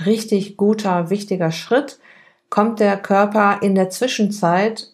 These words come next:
in eine sogenannte Nüchternphase. Nach circa vier Stunden, äh, drei,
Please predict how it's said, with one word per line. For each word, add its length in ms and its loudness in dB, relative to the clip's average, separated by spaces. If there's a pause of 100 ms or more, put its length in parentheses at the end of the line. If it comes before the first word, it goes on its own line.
in 140 0
eine 300 2
sogenannte 520 0
Nüchternphase. 1080 -2 (180)
Nach 400 -4
circa 300 -4
vier 220 -2
Stunden, 440 -2
äh, 280 -4 (100)
drei, 300 -6